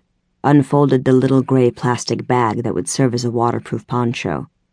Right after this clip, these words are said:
and checked to see if my companion was ready. I waited for the storm to break. From my previous attempts, I had learned that the best moment to slip away was at dusk,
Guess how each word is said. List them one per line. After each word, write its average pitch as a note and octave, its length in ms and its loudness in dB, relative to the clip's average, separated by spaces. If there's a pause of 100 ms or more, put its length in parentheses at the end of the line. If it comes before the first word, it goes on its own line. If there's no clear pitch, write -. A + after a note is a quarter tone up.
(120)
and C3 140 2
checked D3 220 -2
to D#3 100 -4
see D3+ 180 0
if B2+ 120 -2
my A#2+ 120 0
companion B2 560 -2
was A2 180 -6
ready. G#2+ 340 -4 (840)
I B2+ 120 2
waited B2+ 480 0 (140)
for - 100 -6
the B2 80 -6
storm A2 440 -2
to A2 120 -10
break. A2 460 -6 (1160)
From D#3+ 160 4
my D3+ 140 4
previous E3 560 4
attempts, - 680 -8 (540)
I C#3+ 80 2
had D3 200 4
learned D#3 300 6
that C#3 80 0
the C#3 80 2
best D3 360 0
moment C#3 320 4
to A#2+ 80 -6
slip C3 300 -4
away C3 360 2
was A2 200 -6
at A2+ 160 -4
dusk, - 460 -6